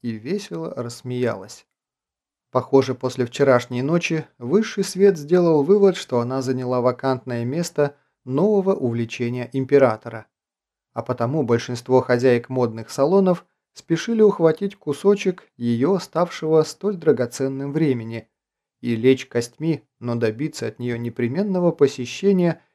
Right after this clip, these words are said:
их блистательного заведения. Эсмеэль принялась разбираться в ворохе посланий. Судя по их количеству, стена отчуждения, окружавшая её последние два года, рухнула окончательно. Но девушку это сейчас совершенно не интересовало,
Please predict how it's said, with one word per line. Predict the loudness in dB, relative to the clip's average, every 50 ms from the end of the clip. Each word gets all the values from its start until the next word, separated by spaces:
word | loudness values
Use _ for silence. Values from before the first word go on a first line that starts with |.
| _ _ _ _
их | 0 0 0 0 -2
блистательного | -2 -2 -2 -2 -2 -6 _ -2 0 0 0 0 -4 -6 -4 -6 -8 -8 -10 _
заведения. | -8 -4 -4 -2 -2 -2 -4 -4 -6 -6 -8 -12 -20 -20 _ _ _ _ _ _ _ _ _ _ _ _ _ _ _ _ _ _ _ _ _ 0
Эсмеэль | 0 0 2 2 2 4 4 2
принялась | 2 0 0 0 2 2 2 2 0 0 -4
разбираться | -6 -4 2 2 2 2 2 -2 -2 -4 -4
в | -2 0
ворохе | -2 -2 -2 -2 -4 -8
посланий. | -6 -6 -8 -8 -4 -2 -2 -2 -2 -2 -6 -10 -12 _ _ _ _ _ _ _ _ _ _ _
Судя | _ -4 -4 -2 -2 -2
по | -2 0 -2
их | -2 -2 0
количеству, | 2 4 4 4 2 0 -2 -6 -4 2 2 2
стена | 2 0 -6 -4 -2 0 0
отчуждения, | -2 -2 -4 -6 -6 -6 0 2 2 2 4 2 0
окружавшая | -2 -2 -4 -2 2 2 0 0 0 -6 -6 -2
её | -2 -2
последние | -2 -2 -6 -6 -4 -8 -6 -6 -4 -4 -2
два | 2 4 4 4
года, | 6 6 6 8 8 6 4 4 _ _ _ _ _ _ -8
рухнула | -4 0 2 2 2 0 -4 -8 -6 -2 -2 -4
окончательно. | -2 -4 -6 -6 -4 -6 -4 0 2 2 2 2 -2 -10 -16 -16 -16 -18 -20 _ _ _ _ _ _ _ _ _ _ _ _ _ _ _ _
Но | -4 -2 0
девушку | 2 2 2 2 2 -2 -2 -8
это | -6 -6 -6 -6
сейчас | -6 -6 -4 -2 -2 -2 -2
совершенно | -2 -6 -4 -4 -4 -6 -6 -8 -8 -8 -6 -8
не | -6 -6 -4
интересовало, | -4 0 2 4 4 4 4 6 4 6 6 4 2 -2 -6 -8